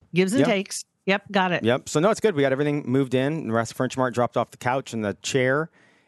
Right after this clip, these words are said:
Speaker 2: And, uh, it's, it's, uh, yeah, she's just cute. It's all homey, and she's got her Chris-, first thing she was, did before she organized anything was put her Christmas tree up. Loves it. She loves Christmas.
Speaker 1: There you
Speaker 2: And
Speaker 1: go.
Speaker 2: yeah,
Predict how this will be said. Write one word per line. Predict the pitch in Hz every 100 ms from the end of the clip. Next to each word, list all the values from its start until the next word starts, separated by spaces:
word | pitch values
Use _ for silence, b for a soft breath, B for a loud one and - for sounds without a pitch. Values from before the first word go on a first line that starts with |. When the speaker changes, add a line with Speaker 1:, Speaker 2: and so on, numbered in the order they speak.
| b
Speaker 2:
And, | 110 110 110 104
uh, | 104 104
it's, | 107 -
it's, | 110 104 -
uh, | 104 95 80
yeah, | - 120 -
she's | - 131
just | -
cute. | - 117
It's | 98
all | 110
homey, | 127 120 120
and | 110
she's | 104
got | 104
her | 95
Chris-, | - 143 - B
first | - 185
thing | - 175
she | 165 156
was, | 139
did | 135 - 135 135
before | 120 127 123
she | 135
organized | 117 120
anything | 120 117
was | 110
put | -
her |
Christmas | 113 110 - -
tree | 95
up. | 90 92 _
Loves | - 104 101
it. | 110
She | - 104
loves | 104
Christmas. | - 95 98 98 - B B B B B _
Speaker 1:
There | 107
you | 107
Speaker 2:
And | 202
Speaker 1:
go. | 180 170 -
Speaker 2:
yeah, | 143